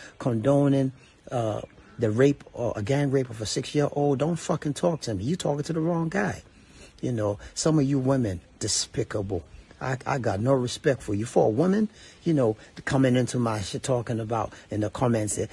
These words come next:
"Hey, and I didn't wait, dress side to a boy. He was only joking." Joking? You are a woman. You, you are, you are, you, you have potential to be a mother, or you're probably a mother. You can't be a good mother if you could speak like this.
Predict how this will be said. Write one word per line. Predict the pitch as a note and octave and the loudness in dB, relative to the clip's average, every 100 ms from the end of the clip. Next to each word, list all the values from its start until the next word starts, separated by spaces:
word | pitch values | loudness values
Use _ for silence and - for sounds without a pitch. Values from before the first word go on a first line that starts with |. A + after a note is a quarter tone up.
| - | -6
"Hey, | - D#3+ C3+ | 2 4 4
and | C#3 | 2
I | D#3 | 4
didn't | D#3 D3+ | 4 4
wait, | C3+ C#3 | 2 0
dress | C3+ D3 - | 0 -2 -2
side | C#3 C#3 C3+ | -2 0 -2
to | - B2+ | 0 0
a | |
boy. | B2+ D#3+ | 4 4
He | A#2+ | 4
was | C3 B2 | 2 4
only | C#3+ D3 | 2 2
joking." | A#2+ B2+ A#2 F#2 D#2+ - - | 2 2 2 -6 -8 -16 -8
Joking? | G#2 D#3 A3+ - F#2 - _ _ _ - | 4 6 6 2 -6 -8 _ _ _ 0
You | D#3 G#3+ | 4 6
are | E3+ G#2+ | 6 6
a | G#2+ | 4
woman. | A#2 E3 A#2 E2 - _ _ - - | 4 4 4 -2 -12 _ _ -20 -6
You, | B2+ F3 D#3+ | 0 0 0
you | A#2 F3 F#3+ | 0 0 2
are, | C#3 C3 B2+ | 2 0 0
you | C3 F3 E3+ | 2 4 4
are, | - | 2
you, | D#3+ F3+ - | 0 0 2
you | F#3 E3+ | 2 2
have | E3 D#3+ | 2 -2
potential | C#3 - D#3+ D3 D#3+ | -4 -2 0 0 -2
to | D3+ | -2
be | D3 | -2
a | D3 | 0
mother, | C#3+ D#3 B2+ | 0 0 0
or | - E3+ | 2 2
you're | E3+ E3+ | 2 0
probably | F3 E3 D#3+ E3+ | 0 0 2 0
a | E3 | 0
mother. | F3 C#3+ F2+ - - - - - - | 0 -2 -6 -12 -20 -20 -20 -16 -4
You | F#3+ | 0
can't | G#3 D3+ B2+ | 2 2 2
be | A#2 | 0
a | |
good | G2 D#3+ | 2 2
mother | C#3 D#3 A#2 F#2+ - - _ _ - | 4 2 0 -2 -8 -20 _ _ -8
if | B2+ - | -6 -4
you | |
could | C3+ A2+ | -4 -4
speak | - D#3+ D3+ - - | -2 0 0 -2 -4
like | C3 A2 | -2 -2
this. | G2+ F2+ - | -4 -4 -6